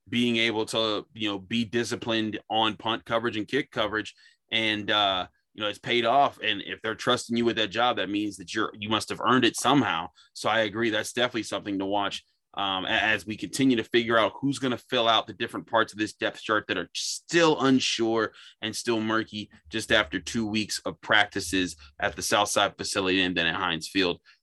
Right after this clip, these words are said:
Um, Dale, we still got a long way to go in preseason. We got three more games after this, but at least we get something here to kinda chew on for a bit, get some film and get to be there.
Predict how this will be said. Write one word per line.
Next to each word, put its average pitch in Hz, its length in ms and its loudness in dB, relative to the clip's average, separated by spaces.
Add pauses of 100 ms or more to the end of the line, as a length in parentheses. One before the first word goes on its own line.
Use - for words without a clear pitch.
(120)
Um, 90 280 0
Dale, 139 260 6
we 139 80 4
still 180 160 4
got 160 120 6
a 131 40 6
long 127 340 2
way 120 120 4
to 117 40 0
go 113 160 -2
in 107 80 -4
preseason. 101 460 -8
We 107 80 0
got 104 140 2 (120)
three 190 300 6
more 196 220 4
games 139 360 2
after 113 320 0
this, 98 240 -12 (280)
but 127 100 6
at 127 120 8
least 151 340 6
we 131 120 4
get 120 200 2
something 120 500 -2
here 101 360 -2 (280)
to 110 80 -16
kinda 104 220 -2
chew 120 360 -2
on 101 200 0
for 104 200 -6
a 98 60 -4
bit, 98 300 -2
get 113 160 -8
some 95 160 -12
film 113 460 4
and 95 160 2 (280)
get 113 160 0
to 104 140 2
be 107 240 0
there. 101 360 4